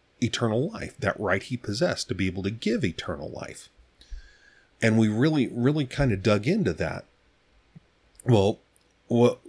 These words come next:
what we're gonna look at for this evening is the relationship he offers. So that was in verse two. We're gonna look at the relation he offers, which is in verse three. Now I'm gonna just start at John seventeen, verse one. I'm gonna read all the way through to verse three.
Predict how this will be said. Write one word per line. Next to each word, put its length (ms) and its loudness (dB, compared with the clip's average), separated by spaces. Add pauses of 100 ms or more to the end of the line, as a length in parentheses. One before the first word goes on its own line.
(120)
what 220 4
we're 140 -2
gonna 140 2
look 340 0
at 220 2 (220)
for 160 -2
this 200 -2
evening 480 -4 (540)
is 160 0
the 120 -2
relationship 760 0
he 100 -4
offers. 360 0
So 100 -4
that 180 2
was 140 -2
in 100 0
verse 320 -4
two. 540 0
We're 160 -6
gonna 260 -4
look 140 -2
at 80 -4
the 80 -2
relation 400 -2
he 100 -6
offers, 440 -2
which 180 -8
is 100 -14
in 80 -10
verse 240 -6
three. 280 -4 (360)
Now 80 0
I'm 100 2
gonna 180 -4
just 180 2
start 240 0
at 100 -6 (260)
John 280 -4
seventeen, 420 -4
verse 220 -6
one. 200 -2
I'm 120 -6
gonna 120 -6
read 200 -4
all 100 -2
the 80 -2
way 100 -2
through 240 -6
to 60 -8
verse 300 -8
three. 340 -10